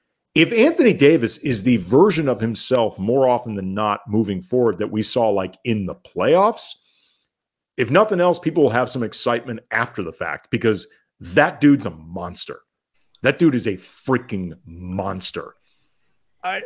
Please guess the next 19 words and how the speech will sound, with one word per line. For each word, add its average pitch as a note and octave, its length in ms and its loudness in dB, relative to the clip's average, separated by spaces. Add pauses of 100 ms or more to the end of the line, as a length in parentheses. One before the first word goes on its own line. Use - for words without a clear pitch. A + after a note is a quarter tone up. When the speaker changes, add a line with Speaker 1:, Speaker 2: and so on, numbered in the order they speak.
(200)
Speaker 2:
this, C#3+ 280 2
all C3+ 240 2
this D3 200 0
stuff G#2+ 440 0
is, F#2+ 600 -2 (400)
is F#2 280 -2
just - 300 -4
so F#2 160 0
fascinating D2+ 580 -6
to D#2 60 -4
me D#2+ 60 -4
because, F2 640 -2
you - 140 -4
know, G2 200 2
the, G#2+ 280 -4
the G2+ 260 2
LeBron G#2 420 2
context F#2 640 -4
extends E2+ 800 -4